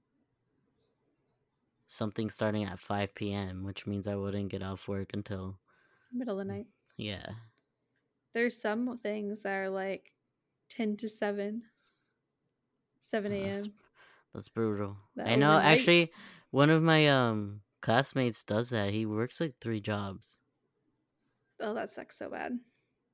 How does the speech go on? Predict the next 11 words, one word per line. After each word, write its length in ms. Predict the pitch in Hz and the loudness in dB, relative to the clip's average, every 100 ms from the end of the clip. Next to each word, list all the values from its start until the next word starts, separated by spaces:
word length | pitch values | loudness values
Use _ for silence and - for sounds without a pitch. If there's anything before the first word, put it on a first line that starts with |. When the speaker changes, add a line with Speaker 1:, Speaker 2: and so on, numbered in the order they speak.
| _ _ _ _ _ _ | _ _ _ _ _ _
Speaker 1:
Yeah, 180 | 117 113 | -2 0
he 140 | 113 123 | 2 2
posted 380 | 127 123 - | 2 2 2
his 100 | 151 | 0
schedule 460 | - - 104 117 127 | 0 0 0 2 0
the 120 | 127 | 0
other 200 | 135 135 | 0 -2
day, 240 | 135 147 147 | 0 0 0
and 120 | 135 | 0
he 140 | 120 | 0
worked 480 | 113 117 113 - - | 2 4 2 -2 -18